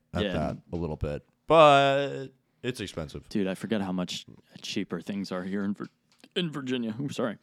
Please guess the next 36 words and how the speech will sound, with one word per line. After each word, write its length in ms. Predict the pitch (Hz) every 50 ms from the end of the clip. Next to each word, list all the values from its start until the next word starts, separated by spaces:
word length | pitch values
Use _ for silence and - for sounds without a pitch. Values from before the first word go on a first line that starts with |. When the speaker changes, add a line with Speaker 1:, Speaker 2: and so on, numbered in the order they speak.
| - - - - - - - - - -
Speaker 2:
I 40 |
forget 200 | 95 113 113 107
how 80 | 92 92
much 180 | 92 - - -
cheaper 240 | 101 90 - 92
things 240 | - - 95 87 85
are 120 | 92 85 90
here. 200 | 95 92 90 92 -
I'm 140 | 117 113 110
like, 240 | 95 90 - - - - - _
<gasps> 220 | _ _ _ - -
I, 1600 | 165 165 143 151 170 143 - _ _ _ _ _ _ _ _ _ _ _ _ _ _ _ _ _ _ _ _ _ - - 139 208
Speaker 1:
Yeah, 300 | 247 254 247 277 277 247 -
Speaker 2:
there 140 | 143 147 160
was 140 | 180 185 226
a, 20 |
Speaker 1:
yeah. 200 | 254 226 143 107 -
Speaker 2:
I 60 | 131
was 160 | 131 131 -
looking 160 | 175 - 175
at 80 | 175 160
the 140 | 143 120 113 104 - _ -
Buffalo 400 | - 127 123 - 151 143 135 123 117
Wild 260 | 113 110 120 123 123
Wings 260 | 127 127 127 - -
menu. 340 | 131 127 135 135 139 143 147 _ _ _ -
Top 320 | - - - 156 165 -
shelf 420 | - - - 147 135 151 156 - 127
Long 240 | 117 120 123 123
Island 300 | 127 131 135 135 131 127
iced 260 | 123 127 127 - - -
tea. 260 | 120 117 131 143 - -
Top 220 | - - 180 180 -
shelf, 480 | - - 180 147 175 - - - _ -
meaning, 300 | 131 147 156 151 147 147
like, 280 | 143 135 127 - -